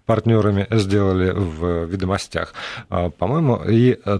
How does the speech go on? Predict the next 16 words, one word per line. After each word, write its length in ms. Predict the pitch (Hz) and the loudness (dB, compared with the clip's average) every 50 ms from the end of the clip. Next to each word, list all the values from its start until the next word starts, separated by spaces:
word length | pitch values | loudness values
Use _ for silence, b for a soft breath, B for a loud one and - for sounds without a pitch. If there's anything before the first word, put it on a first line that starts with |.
| - - | -2 0
там 200 | - 180 208 196 | 0 2 2 2
как 180 | - 127 - | 0 0 0
раз 300 | 127 139 139 - - - | 0 0 0 -2 -4 -6
объясняется, 680 | 113 107 104 120 - - 117 113 95 85 80 - - | -4 -4 -2 -4 -4 -2 0 0 2 0 -2 -4 -10
почему, 320 | - - - - 110 110 101 | -12 -8 -6 -2 -2 -2 -2
скажем, 420 | - - 92 87 78 82 85 82 | -2 -2 -4 -2 -2 -2 -2 -2
западные 460 | 80 95 90 - - 80 85 85 87 | 0 -2 -2 -2 -4 -6 -4 -4 -4
компании 460 | - - 95 101 - 151 165 165 143 - | -2 -2 -2 0 2 2 2 2 2 2
продолжают, 840 | - 139 135 123 123 120 113 95 90 101 87 78 78 78 - - - | 0 0 0 2 2 2 2 2 2 0 2 0 0 -2 -4 -8 -8
э, 180 | - 85 82 82 | -6 -4 -4 -2
сотрудничество 1000 | 76 - 92 85 - 85 85 76 76 73 - - - - - 73 76 78 78 - - | -2 -2 -4 -2 -2 -2 -4 -4 -6 -6 -6 -4 -6 -6 -6 -6 -4 -2 -2 -2 -4
с 360 | - - - - 80 80 80 | -6 -8 -8 -6 -4 -4 -2
"Газпромом" 520 | 78 92 87 - - 101 87 82 80 76 | -2 -2 -2 -2 0 0 0 0 0 0
по 100 | - 87 | -2 -4
поводу, 460 | - - 92 87 82 82 73 82 80 B B B B B B B B B B B B B B | -2 -2 -2 0 0 -2 -2 -4 -6 B B B B B B B B B B B B B B
э, 320 | 101 98 98 95 92 90 | -2 0 2 2 2 0